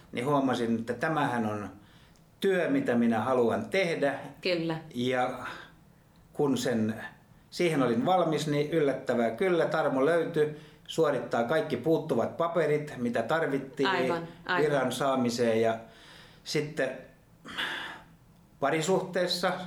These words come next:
Speaker 1: se
Speaker 2: Mm.
Speaker 1: liittyy siihen, että edelleenkin taas ollaan sinkkuna,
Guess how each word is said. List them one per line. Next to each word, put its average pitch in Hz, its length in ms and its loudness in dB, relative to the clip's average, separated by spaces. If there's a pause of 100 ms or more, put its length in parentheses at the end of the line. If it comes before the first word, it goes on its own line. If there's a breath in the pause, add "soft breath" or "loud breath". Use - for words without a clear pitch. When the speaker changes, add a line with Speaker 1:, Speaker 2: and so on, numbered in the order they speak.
(460)
Speaker 1:
se 208 100 0
Speaker 2:
Mm. 151 60 4
Speaker 1:
liittyy 151 400 2
siihen, 147 560 0 (320 loud breath)
että 117 180 -4
edelleenkin 139 560 0
taas 160 320 0
ollaan 135 280 4
sinkkuna, 143 680 0